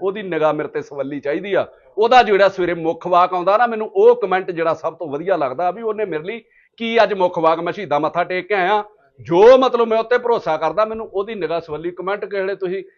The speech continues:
ਇੱਥੇ ਲੋਕਾਂ ਦੀ ਨਾ ਆਪਣੀ ਮਤਲਬ ਹੁੰਦੀ ਹੈ, ਜੇ ਉਹਨਾਂ ਦੇ ਅਨੁਸਾਰ ਬੋਲਦੇ ਹੋ ਤੇ ਤੁਸੀਂ very good ਹੋ, ਲੋਕਾਂ ਨੂੰ ਚੰਗਾ ਨਹੀਂ ਲੱਗਦਾ ਤੇ ਤੁਹਾਡੀ ਧੀ ਦੀ ਮਤਲਬ ਜੋ ਤੁਹਾਨੂੰ ਮਤਲਬ ਮਾੜਾ ਚੰਗਾ, ਇਹਨਾਂ ਚੀਜ਼ਾਂ ਨਾਲ, ਮੈਂ ਇਹਨਾਂ ਚੀਜ਼ਾਂ ਤੋਂ ਪਾਰ ਆ, ਕੋਈ ਫਰਕ ਨਹੀਂ ਪੈਂਦਾ। ਪਰ ਮੈਂ ਲੋਕਾਂ ਨੂੰ ਇੱਕ ਅਪੀਲ ਜ਼ਰੂਰ ਕਰਦਾ ਵੀ ਯਾਰ ਕਿਸੇ ਦੀ ਮਦਦ ਕਰਨ ਦੇ ਨਾਲ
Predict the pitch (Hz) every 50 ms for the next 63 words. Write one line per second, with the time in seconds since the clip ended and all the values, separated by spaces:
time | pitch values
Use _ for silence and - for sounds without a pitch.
0 | _ - 202 208 208 - 226 226 196 190 190 - 202 208 214 240 254 233 208 202
1 | - 208 208 208 202 185 151 185 185 185 180 147 139 156 151 143 175 190 190 196
2 | 196 190 208 196 - - 160 165 156 - 165 160 160 175 185 175 185 190 190 180
3 | 185 190 185 190 190 175 - 165 - 175 139 120 120 156 214 185 196 196 185 202
4 | 185 165 - _ _ _ _ _ - 180 196 190 196 196 202 196 190 196 196 196
5 | 208 208 208 208 190 185 175 165 180 165 156 170 170 180 160 135 151 165 165 180
6 | 180 147 123 147 160 156 156 151 165 165 143 127 156 180 196 208 202 214 196 180
7 | 160 160 156 160 160 156 143 135 135 143 143 156 160 160 170 180 - - 202 208
8 | 220 214 214 208 175 160 170 175 175 180 165 170 180 180 185 180 175 165 147 147
9 | 156 156 165 160 - - 135 131 135 139 156 156 156 160 156 156 147 135 127 143
10 | 151 156 - 151 139 139 190 208 - _ _ _ _ _ - 175 175 180 185 175
11 | 165 160 160 170 170 175 175 175 175 - 185 - - 175 175 175 151 139 135 170
12 | 190 185 - 175 156 139 156 165 165 170 160 160 165 170 170 - 175 147 165 165
13 | 165 165 160 143 147 147 - - - - - 160 147 147 143 135 139 135 127 113
14 | 104 101 95